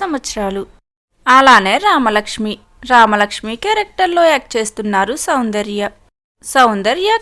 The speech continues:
కన్నడ యాక్టర్. తనకు తెలుగులో ఇదే మొదటి సీరియల్.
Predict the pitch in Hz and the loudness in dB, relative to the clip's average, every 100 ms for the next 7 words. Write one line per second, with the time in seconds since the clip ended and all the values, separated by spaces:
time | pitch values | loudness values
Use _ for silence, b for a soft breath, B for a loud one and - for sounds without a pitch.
0 | 359 285 202 202 320 294 247 - 208 190 | -2 -2 0 0 0 -2 -2 -4 -6 -6
1 | _ - 247 247 359 - 349 277 269 294 | _ -4 -2 -2 -8 -6 -4 -4 -4 -2
2 | 339 330 - 254 190 240 403 339 240 - | 0 -2 -4 -8 -6 -6 -4 -6 -6 -8
3 | 220 202 202 190 | -8 -6 -8 -10